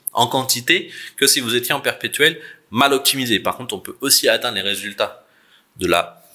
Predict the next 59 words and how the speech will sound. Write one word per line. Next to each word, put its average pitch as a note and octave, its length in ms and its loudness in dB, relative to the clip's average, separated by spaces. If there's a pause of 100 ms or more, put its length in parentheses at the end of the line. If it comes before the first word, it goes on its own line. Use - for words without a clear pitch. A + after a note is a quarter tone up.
des F2+ 120 0
lancements F2+ 440 0
avec A#2 280 2
du G2+ 140 -16
très, - 360 4
très B2 120 -4
bon B2 140 -6
perpétuel, A#2+ 500 0
mais F#2+ 100 -6
c'est A2+ 360 0 (160)
un A2 120 4
pour G#2+ 200 -2
cent B2+ 160 2
des G2 120 0
personnes G#2 440 -2
qui G2+ 160 0
arrivent. G#2 340 2 (1160)
Dans F2+ 180 -2
la F2+ 100 -2
plupart G#2 280 0
du G2 100 -10
temps, C3 140 2
on B2 40 2
fait - 140 0
beaucoup A#2 260 -10
plus A#2 160 -2
d'argent G#2 460 0 (360)
à G#2 60 0
très - 240 2
court - 220 -4
terme A#2 280 0 (100)
avec G#2+ 200 0
des A2 80 4
lancements. G#2 320 -2
C'est - 140 4
vraiment D#3+ 200 4
le D3+ 60 2
cas D3+ 140 2
de - 80 -16
tous C#3+ 100 -6
mes B2 140 2
clients, C3+ 360 2
c'est - 160 4
le A2+ 60 -2
cas C#3 220 4
de A2 120 -8
moi B2 360 0
aussi, D3 320 2
que - 160 -10
quand A#2 100 -4
je - 80 4
fais C#3+ 80 4
un C3+ 60 6
lancement, A#2 260 0
je C#3 100 2
fais A#2 80 0
aujourd'hui A2 280 -2
plus A#2 180 -6
d'argent, G#2 340 2